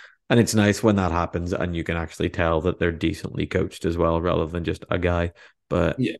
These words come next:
Speaker 1: I've always,
Speaker 2: I think
Speaker 1: I've always felt like they were pretty well put together.
Speaker 2: all of your campaigning for ex-players to get the jobs is really just self-serving for you to get a job when you retire from playing, but we'll,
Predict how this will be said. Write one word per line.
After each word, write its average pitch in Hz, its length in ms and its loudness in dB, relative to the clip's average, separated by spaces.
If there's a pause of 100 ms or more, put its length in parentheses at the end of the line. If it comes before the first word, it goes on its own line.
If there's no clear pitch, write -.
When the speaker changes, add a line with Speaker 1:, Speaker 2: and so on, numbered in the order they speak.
(400)
Speaker 1:
I've 104 180 4
always, 98 240 6
Speaker 2:
I - 20 -2
think 107 80 4
Speaker 1:
I've 113 80 4
always 101 200 4
felt 98 180 4
like 90 120 0
they 92 60 0
were 87 100 -2
pretty 87 180 0
well 82 160 0
put - 200 -4
together. 85 360 -2 (1040)
Speaker 2:
all 135 240 4
of 120 100 2
your 123 140 2
campaigning 110 680 -2
for 101 180 -2
ex-players 95 600 -2
to - 80 -10
get 92 140 -2
the 90 80 -4
jobs 92 300 -2
is 90 120 -6
really 90 300 0
just 95 240 -4
self-serving 92 680 -2
for - 120 -8
you 95 160 -2
to 92 100 -10
get 92 240 -2
a 82 40 -2
job 95 260 -2
when 95 160 -2
you 92 100 -2
retire 90 400 -2
from 90 180 -8
playing, 90 380 -4
but 90 220 -4
we'll, 90 400 -2